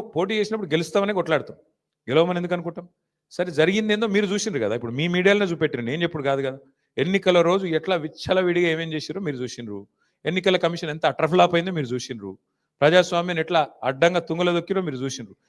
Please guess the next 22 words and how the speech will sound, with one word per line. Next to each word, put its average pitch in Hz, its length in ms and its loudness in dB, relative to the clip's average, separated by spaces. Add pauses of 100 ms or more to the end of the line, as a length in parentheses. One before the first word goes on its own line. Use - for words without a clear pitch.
(180)
కానీ 180 120 4
ఇవేవి 208 320 10
మా 202 140 6
ఓటమి 202 300 2
కారణమని 185 320 4
నేను 156 120 -2
చెప్తలేను, 131 380 -2
ఇవన్నీ 156 280 -2
జరిగినాయని 214 420 6
చెప్తున్నా 127 240 -6 (100)
అంతే. 107 140 -14 (540)
ప్లస్ 214 220 6 (400)
ఎన్ని 185 220 4 (120)
ఓట్లు, 196 260 4 (600)
ఎన్ని, 165 260 0
ఒక్కొక్కరికి 196 400 2
ఎన్నెన్ని 190 300 0
ఓట్లు 190 200 2
రాయించిండ్రు 185 480 2
అది 143 80 0
కూడా 170 160 4
చూసిండ్రు. 113 480 -6